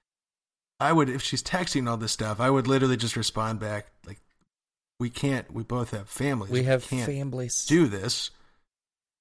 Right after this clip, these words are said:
Speaker 1: You gotta stop talking to me and block that number."
Speaker 2: Yeah.
Speaker 1: Like,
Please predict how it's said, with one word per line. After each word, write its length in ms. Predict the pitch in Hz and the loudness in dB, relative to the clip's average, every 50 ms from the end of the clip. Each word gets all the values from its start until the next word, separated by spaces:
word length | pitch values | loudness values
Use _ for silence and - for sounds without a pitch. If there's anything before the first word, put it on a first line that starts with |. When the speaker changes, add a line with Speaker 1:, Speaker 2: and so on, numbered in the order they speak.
| _ _ _ | _ _ _
Speaker 1:
You 60 | 113 | -4
gotta 220 | 104 123 123 113 107 | -2 0 0 0 0
stop 220 | - - 110 104 | -2 -2 -2 0
talking 260 | - 127 123 120 117 101 | 0 0 0 0 -2 -6
to 40 | 101 | -10
me 0 | |
and 120 | 95 - | -10 -10
block 340 | - 101 110 127 156 - - | -4 2 6 6 6 4 2
that 200 | 107 85 82 90 | -6 -10 -10 -10
number." 440 | 107 107 127 135 110 95 - - - | -8 -6 -6 -4 -6 -8 -10 -12 -12
Speaker 2:
Yeah. 140 | - 92 90 | -8 -4 -4
Speaker 1:
Like, 240 | 85 95 107 - - | -4 -4 -6 -10 -16